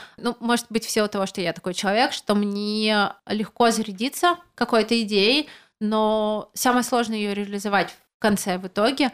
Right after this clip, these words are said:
Да, не сдаться в какой-то момент и, несмотря на трудности, продолжать, продолжать, продолжать и идти к какой-то, какой-то точке, которая никогда там, какой-то невероятной цели.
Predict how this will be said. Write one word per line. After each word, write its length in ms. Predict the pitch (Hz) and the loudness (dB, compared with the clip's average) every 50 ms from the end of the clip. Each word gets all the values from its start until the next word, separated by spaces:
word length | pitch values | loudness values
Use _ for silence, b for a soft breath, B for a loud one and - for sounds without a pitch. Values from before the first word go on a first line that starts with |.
| b b b b b b b b _ _ _ _ _ | b b b b b b b b _ _ _ _ _
Да, 220 | 202 202 190 190 | -2 0 0 2
не 160 | 196 202 226 | 0 0 -2
сдаться 400 | 226 208 185 175 190 196 - - | -2 0 2 2 2 2 0 -4
в 80 | 202 - | -10 -10
какой-то 400 | - - 180 - 190 190 - 190 | -12 -10 -6 -4 -4 -4 -6 -8
момент 440 | 190 180 180 185 190 214 233 226 226 - | -10 -10 -6 -4 -2 -2 -2 -4 -6 -8
и, 360 | 202 190 190 185 180 180 175 180 - - - | -6 -6 -6 -6 -10 -12 -12 -14 -18 -18 -14
несмотря 400 | 196 202 - - 208 202 196 185 | -14 -12 -10 -8 -4 -2 -2 -2
на 80 | 185 | -2
трудности, 400 | 185 - 254 269 302 269 - - | -2 -2 -4 -4 -4 -6 -8 -12
продолжать, 560 | - - 196 185 180 170 185 202 214 262 - - | -10 -8 -6 -4 -4 -2 0 0 0 0 0 -4
продолжать, 440 | - 196 196 185 180 202 190 185 - - | -4 -2 -2 0 0 0 -2 -2 -4 -10
продолжать 520 | 185 185 185 180 208 214 247 277 - - | -8 -6 -4 -2 0 0 0 0 -2 -6
и 60 | 214 | -10
идти 200 | 190 - - 240 | -12 -8 -8 -8
к 80 | 240 - | -6 -6
какой-то, 680 | - 214 - - - 202 - 190 180 185 180 - - _ _ _ | -6 -6 -4 -4 -4 -2 -2 -2 -2 -2 -4 -6 -10 _ _ _
какой-то 380 | - 214 202 226 220 214 208 | -10 -2 0 2 2 2 2
точке, 420 | 196 - 202 220 240 - - - 208 | 0 0 0 0 -2 -2 -6 -12 -14
которая 340 | - 202 - 190 185 196 190 | -14 -10 -8 -8 -8 -8 -8
никогда 500 | 185 180 - 180 175 180 165 160 160 156 | -12 -12 -12 -6 -2 0 0 0 -2 -4
там, 300 | - - - 160 165 - 170 _ | -8 -12 -12 -12 -14 -16 _ _
какой-то 340 | 196 180 - 190 190 - 180 180 - _ - | -20 -16 -16 -14 -14 -16 -18 -20 -20 _ -12
невероятной 440 | 196 185 185 180 170 160 - - 175 | -10 -8 -8 -8 -8 -8 -10 -12 -16
цели. 340 | - - - 175 180 180 170 | -14 -10 -8 -8 -8 -8 -10